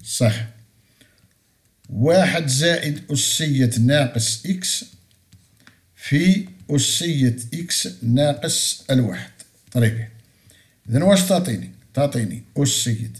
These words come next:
إكس ناقص واحد زائد أسية ناقص إكس، آه، في أسية إكس ناقص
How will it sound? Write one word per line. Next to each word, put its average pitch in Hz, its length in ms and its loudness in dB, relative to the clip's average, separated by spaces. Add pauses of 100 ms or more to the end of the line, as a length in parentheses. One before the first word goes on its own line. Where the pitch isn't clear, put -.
إكس - 460 -8 (400)
ناقص 120 420 0
واحد 110 380 -6 (580)
زائد 113 600 -2
أسية 113 560 0
ناقص - 440 -6
إكس، - 440 -8 (960)
آه، 110 580 0
في 151 500 -2 (300)
أسية 101 520 -4 (160)
إكس 180 420 -6 (1200)
ناقص 123 760 -2